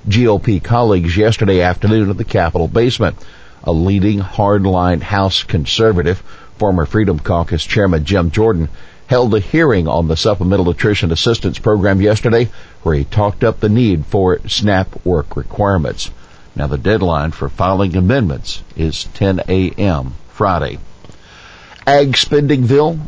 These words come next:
advances. The House Agriculture Appropriations Subcommittee advanced a fiscal nineteen spending bill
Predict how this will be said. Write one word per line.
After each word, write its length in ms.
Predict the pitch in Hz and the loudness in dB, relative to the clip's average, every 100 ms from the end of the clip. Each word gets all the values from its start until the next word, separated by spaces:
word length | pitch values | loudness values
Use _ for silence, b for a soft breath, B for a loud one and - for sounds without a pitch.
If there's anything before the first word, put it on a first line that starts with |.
| - | -4
advances. 840 | 131 127 110 139 127 - 104 - - - - b b b - | 0 0 2 2 2 0 -2 -2 -8 -14 -20 b b b -2
The 60 | |
House 240 | 85 104 113 | 0 2 2
Agriculture 640 | 104 104 87 104 98 92 | 0 0 0 0 2 0
Appropriations 800 | 82 - 107 101 95 107 95 80 | 0 0 0 2 2 2 0 2
Subcommittee 640 | 117 87 - 104 104 120 | 0 0 0 2 4 4
advanced 580 | 85 87 80 117 110 - | 2 2 2 0 0 -2
a 60 | 87 | -2
fiscal 400 | - 127 - 90 | 0 -2 0 0
nineteen 520 | 95 110 113 117 123 | 0 0 0 0 0
spending 520 | - 143 160 120 82 | 0 0 2 0 0
bill 280 | 87 85 | 2 0